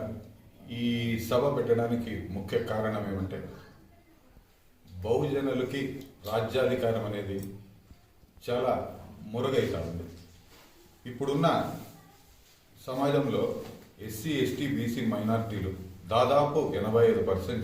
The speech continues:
ఉన్నప్పటికీ, వీళ్ళకి ఇస్తున్న సీట్ల భాగం ఎంత, సీట్లు ఎన్ని, యాభై రెండు పర్సెంట్ ఉన్న బీసీలకి ఏ పార్టీ కూడా ఎన్ని సీట్లు ఇస్తా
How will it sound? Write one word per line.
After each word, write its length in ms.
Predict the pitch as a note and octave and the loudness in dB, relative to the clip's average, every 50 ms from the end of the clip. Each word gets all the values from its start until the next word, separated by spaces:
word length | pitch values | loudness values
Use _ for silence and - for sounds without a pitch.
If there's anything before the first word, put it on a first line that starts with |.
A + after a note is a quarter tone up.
| G2 F#2+ | -4 -2
ఉన్నప్పటికీ, 480 | F#2+ G2 G2 F#2+ F#2+ F2+ F2+ A2+ A#2 A2+ A2 - - - - - - - - - - - - - - - - - - - - - _ _ _ _ _ _ - - - - - - | -2 -2 -2 -2 -4 -4 -4 -4 -4 -6 -6 -8 -10 -12 -14 -12 -12 -12 -12 -12 -16 -18 -20 -20 -20 -20 -20 -20 -20 -20 -20 -20 _ _ _ _ _ _ -20 -20 -20 -20 -12 -8
వీళ్ళకి 340 | C3 D#3+ E3+ E3+ D#3+ E3+ - - | -4 0 2 2 2 2 0 -4
ఇస్తున్న 300 | - - E3+ E3 D#3+ D#3 - - - - - - | -6 -4 -2 0 0 0 0 0 -4 -6 -6 -4
సీట్ల 340 | C#3+ D#3+ E3 D#3 - E3 - A2 G#2+ | 0 0 0 0 2 0 2 2 4
భాగం 260 | A2 A2 A2+ A#2+ A2 G2+ G2 | 4 4 6 4 4 4 0
ఎంత, 160 | - - F2+ F2 F2+ - - - - - - - - - - - - - - - - | 0 -2 -2 -2 -4 -6 -10 -12 -14 -16 -18 -20 -20 -20 -20 -20 -20 -20 -20 -20 -10
సీట్లు 340 | - D3 D#3 - - C3 B2 A2+ | -8 -6 -6 -4 -4 -2 -2 0
ఎన్ని, 200 | G2+ G2+ G2 F#2 - - - - - - - - - - - - - - - - - - _ - - - - _ _ - - - - G#2+ A#2 | 0 0 -2 -4 -6 -8 -10 -14 -16 -20 -20 -20 -20 -20 -20 -20 -20 -20 -20 -20 -20 -20 _ -20 -20 -20 -20 _ _ -20 -20 -16 -6 0 4
యాభై 320 | C3 C#3 C#3+ C#3+ C#3 C#3 C3+ B2+ | 6 6 6 6 6 6 6 6
రెండు 180 | B2+ A#2+ A#2+ A#2+ A#2 A#2+ | 4 4 4 4 4 4
పర్సెంట్ 360 | A#2 - A#2+ - C#3 - - A#2 | 4 4 4 2 2 2 0 0
ఉన్న 120 | A#2+ A#2 - - - - - - - - - - - - _ _ G2 A#2 | 2 2 2 2 0 -4 -6 -10 -14 -18 -20 -20 -20 -20 _ _ -8 -6
బీసీలకి 560 | C#3+ C#3+ C#3+ D3 C#3+ C#3 C3 - C#3 C#3 C#3+ C#3+ C#3+ - - - - - - G#2+ A2 B2 | -2 -2 0 0 0 0 0 -2 -2 -4 -4 -6 -6 -8 -10 -14 -16 -16 -8 -4 0 2
ఏ 40 | D#3 D#3+ - - | 2 2 2 4
పార్టీ 280 | C#3+ C#3+ C#3+ - D3 C#3 B2 C3 | 4 4 4 2 0 0 0 2
కూడా 140 | C3 D#3 D#3 - | 2 4 4 4
ఎన్ని 160 | - C#3 C#3 - C#3+ | 2 2 0 0 0
సీట్లు 240 | D3 B2 C#3+ A2+ G#2 | -2 0 0 -2 -2
ఇస్తా 200 | - - - F#2+ | -4 -2 -2 -2